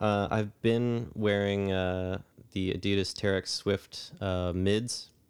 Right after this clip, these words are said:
and they're crazy lightweight. They're pretty much a trail runner in a boot shape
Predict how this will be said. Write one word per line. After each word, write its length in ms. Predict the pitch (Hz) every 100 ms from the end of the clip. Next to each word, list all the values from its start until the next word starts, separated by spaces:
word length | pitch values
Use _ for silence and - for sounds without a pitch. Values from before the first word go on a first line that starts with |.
| -
and 120 | 92
they're 80 | 87
crazy 440 | - 107 110 107
lightweight. 420 | 104 101 98 101 -
They're 80 |
pretty 300 | 87 - 107 95
much 240 | 95 -
a 40 |
trail 340 | 95 - 98 95
runner 280 | 95 95 98
in 220 | 95 90
a 40 | 85
boot 240 | 92 -
shape 360 | - - 95